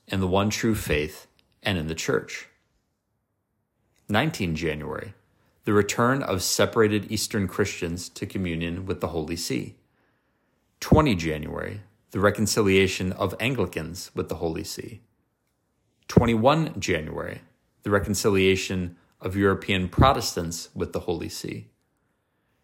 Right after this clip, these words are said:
Twenty-two January, that American Christians become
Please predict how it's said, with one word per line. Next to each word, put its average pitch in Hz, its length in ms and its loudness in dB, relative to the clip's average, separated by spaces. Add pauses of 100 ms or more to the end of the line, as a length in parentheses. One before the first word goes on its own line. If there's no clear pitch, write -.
(160)
Twenty-two 113 580 2
January, 80 640 -4 (840)
that 104 220 2
American 104 560 4
Christians 90 640 -4 (460)
become 101 580 2